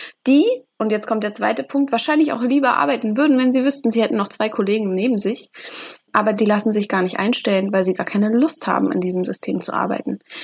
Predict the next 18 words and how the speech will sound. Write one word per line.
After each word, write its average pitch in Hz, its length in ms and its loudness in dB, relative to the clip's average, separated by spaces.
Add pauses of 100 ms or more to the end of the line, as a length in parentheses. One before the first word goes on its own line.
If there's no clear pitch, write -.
(300)
Bei 208 160 0
mir 262 220 4
hat 285 100 2
das 254 120 -2
Gesundheitssystem 233 920 0
letztlich, 208 600 -4
ähm, 202 440 0 (640)
den 208 180 0
Vorteil, 202 580 0
und 208 160 0
ich 196 60 -4
glaube, 196 220 0
da 196 100 0
spreche 196 300 -4
ich 196 100 -4
für 202 80 -6
ganz 190 260 -4
viele, 277 340 2